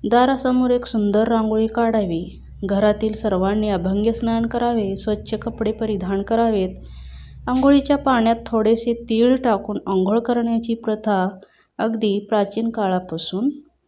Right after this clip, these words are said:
आहे. भोगीच्या दिवशी महाराष्ट्रात भोगीची मिक्स भाजी केली जाते. तिला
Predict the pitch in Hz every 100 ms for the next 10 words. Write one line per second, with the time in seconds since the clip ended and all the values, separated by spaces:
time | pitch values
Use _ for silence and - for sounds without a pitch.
0 | _ _ - 220 165 160 165 _ - _
1 | _ _ _ _ _ _ _ _ _ _
2 | _ _ _ _ _ _ _ - _ _
3 | _ _ _ _ _ _ _ _ _ _
4 | _ _ _ _ _ _ - 196 233 254
5 | 247 277 294 285 294 294 - 226 220 226
6 | 226 208 220 220 - 220 202 196 208 214
7 | 196 220 220 214 214 202 - 214 208 196
8 | 170 180 185 190 175 175 175 165 - 165
9 | 175 214 214 175 175